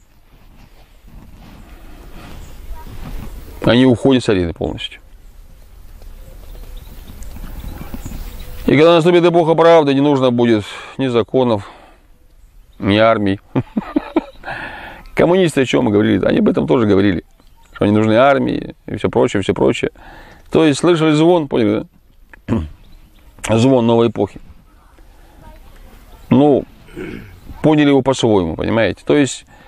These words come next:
последнее столетие мир вот к этому идёт.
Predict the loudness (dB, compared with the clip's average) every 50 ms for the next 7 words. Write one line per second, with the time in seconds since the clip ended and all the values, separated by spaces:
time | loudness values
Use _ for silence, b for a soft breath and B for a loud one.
0 | b b b 0 0 0 2 2 2 2 2 2 0 0 0 0 2 4 2 2
1 | 2 0 -2 -2 0 0 0 2 2 2 2 0 0 -2 -6 -6 0 0 0 0
2 | 0 0 0 2 2 2 2 2 2 0 0 -2 -4